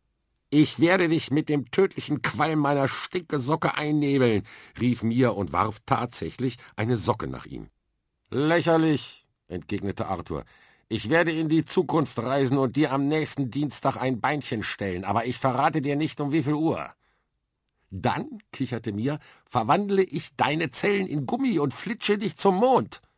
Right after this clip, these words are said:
Gerade als Arthur zu einer richtig guten Erwiderung ansetzen wollte, hörte er eine Stimme hinter sich. "Na?",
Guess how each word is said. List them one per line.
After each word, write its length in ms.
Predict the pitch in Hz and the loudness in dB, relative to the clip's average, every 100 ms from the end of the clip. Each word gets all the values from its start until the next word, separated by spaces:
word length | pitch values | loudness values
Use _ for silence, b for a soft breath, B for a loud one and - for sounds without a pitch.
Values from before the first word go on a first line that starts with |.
| _ _ _ _ _ _ _ _ _ _ | _ _ _ _ _ _ _ _ _ _
Gerade 420 | - 95 147 147 - | -14 -8 -6 -6 -6
als 220 | 82 - | -8 -6
Arthur 400 | 90 - 80 - | -8 -6 -8 -8
zu 140 | - | -8
einer 280 | 87 82 78 | -6 -6 -6
richtig 400 | 156 - 101 - | -8 -8 -14 -14
guten 340 | - 202 - 110 | -12 -8 -4 -4
Erwiderung 640 | 76 71 151 92 76 80 | -4 -6 -4 -4 -4 -6
ansetzen 540 | 113 123 71 - 78 71 | -4 -4 -6 -10 -10 -8
wollte, 320 | 76 107 107 b b b _ | -8 -8 -10 b b b _
hörte 340 | 107 120 117 | 0 2 0
er 240 | 85 104 92 | -4 -4 -2
eine 220 | 98 95 | -4 -4
Stimme 400 | - - 90 87 | -8 -6 -6 -6
hinter 340 | 64 76 58 | -6 -10 -10
sich. 280 | - - - _ _ _ _ _ _ _ _ _ _ 90 | -14 -20 -20 _ _ _ _ _ _ _ _ _ _ -4
"Na?", 440 | 101 120 156 | 2 4 4